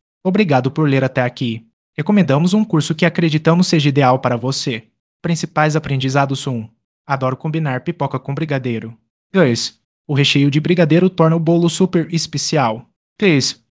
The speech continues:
É fácil fazer essa receita em casa. Quatro. Meus amigos ficam impressionados com a criatividade. Cinco. Sempre faz sucesso nas festas. A história do bolo de pipoca com recheio. Origem da pipoca na culinária. A pipoca tem uma história que remonta a séculos.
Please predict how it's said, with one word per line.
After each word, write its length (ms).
É 80
fácil 320
fazer 320
essa 160
receita 540
em 80
casa. 480
Quatro. 340
Meus 220
amigos 360
ficam 340
impressionados 600
com 120
a 40
criatividade. 840
Cinco. 400
Sempre 300
faz 160
sucesso 480
nas 220
festas. 640
A 80
história 380
do 100
bolo 260
de 120
pipoca 360
com 160
recheio. 440
Origem 240
da 100
pipoca 420
na 120
culinária. 440
A 40
pipoca 420
tem 160
uma 140
história 360
que 140
remonta 400
a 60
séculos. 760